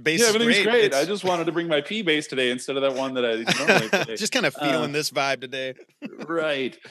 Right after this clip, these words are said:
Speaker 2: And, uh, finally get home after I vow to quit all my vices and, and, <laughs> and shape up for good. And it,
Speaker 1: <laughs>
Speaker 2: the bass is sitting next to my front door. What?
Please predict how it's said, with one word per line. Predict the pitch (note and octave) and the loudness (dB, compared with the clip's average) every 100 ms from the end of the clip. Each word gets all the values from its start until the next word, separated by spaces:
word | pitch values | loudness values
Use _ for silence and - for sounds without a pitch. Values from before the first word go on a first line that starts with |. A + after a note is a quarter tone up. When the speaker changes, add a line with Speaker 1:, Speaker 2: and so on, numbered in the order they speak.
| - - - C3 | -16 -14 -10 -6
Speaker 2:
And, | B2 A#2+ B2 | -4 -2 0
uh, | A#2 A2 G#2 A2 | 2 2 0 -4
finally | - C#3+ C3+ C#3+ B2+ G#2+ | -10 -6 -4 -2 -2 -4
get | G#2+ C3 - | -2 -2 -2
home | - A#2 A#2 A#2 | -4 -4 -2 -2
after | A2 A2 A2 | -4 -2 -2
I | G2+ | -2
vow | G2 G2 G#2 A2 | -2 -2 0 0
to | A2 | -2
quit | G#2+ - B2+ A2 G#2+ - | -4 -6 -2 -2 -4 -6
all | A2 A2 | -2 -2
my | A#2 A#2 | 0 -2
vices | G#2 G2 F#2+ - E2+ D2+ D2 | -2 -4 -6 -8 -10 -10 -12
and, | F#2+ F#2+ | -12 -6
and, | G2+ A2 | -6 -2
<laughs> | D3+ D#3+ | -2 0
and | A#3 F3 D3 C#3+ - | -2 -2 -6 -10 -10
shape | - - F3+ E3+ E3+ | -6 -2 0 2 4
up | C#3+ - - | 2 2 -2
for | D#3 | 0
good. | D3+ F3 C#3+ B2+ A2 G2 - D#3+ - | 2 4 6 4 2 -2 -6 -4 2
And | G#3+ C3+ C3 | 4 4 2
it, | D#3 - | -2 -4
Speaker 1:
<laughs> | - | -6
Speaker 2:
the | D#3+ C#3 | -4 -2
bass | C#3+ F#3+ - | -2 -2 -6
is | C#3 - | -12 -8
sitting | F#3+ G3 C3+ | -4 -4 -4
next | A#2 - | -6 -8
to | C3 | -10
my | A#2+ | -8
front | C3 G#2+ | -8 -4
door. | D3+ A2+ C#2+ - _ _ _ _ _ _ _ _ _ _ - | -2 -2 -6 -14 _ _ _ _ _ _ _ _ _ _ -14
What? | G2 E3+ | -14 -14